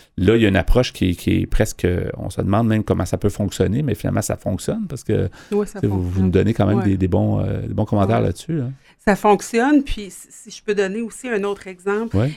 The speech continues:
Speaker 2: quelqu'un qui viendra voir son, son médecin psychiatre pour une évaluation, quelqu'un qui est en, en, en, en début de, de, de symptômes au niveau de sa bipolarité, en hypomanie,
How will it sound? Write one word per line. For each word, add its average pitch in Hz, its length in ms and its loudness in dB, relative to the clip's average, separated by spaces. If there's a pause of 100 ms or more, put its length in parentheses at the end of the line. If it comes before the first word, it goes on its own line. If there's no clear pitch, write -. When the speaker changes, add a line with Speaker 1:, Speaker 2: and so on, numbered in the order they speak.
Speaker 2:
quelqu'un 214 300 4
qui 220 120 -4
viendra 190 320 6
voir 185 280 -2
son, 185 280 -4
son 185 180 -2
médecin 180 320 -6
psychiatre 202 520 -2
pour 190 160 -6
une 180 140 -4
évaluation, 180 800 -4
quelqu'un 202 420 4
qui - 160 -4
est 180 160 0
en, 170 240 -4 (580)
en, 196 60 -2
en, 185 320 -2
en 190 160 4
début 208 560 4
de, 190 200 8
de, 156 340 0 (880)
de 185 160 2
symptômes 208 840 6
au 190 80 4
niveau 180 220 -2
de - 80 -16
sa 190 120 2
bipolarité, 185 760 2
en 196 160 8
hypomanie, 190 760 4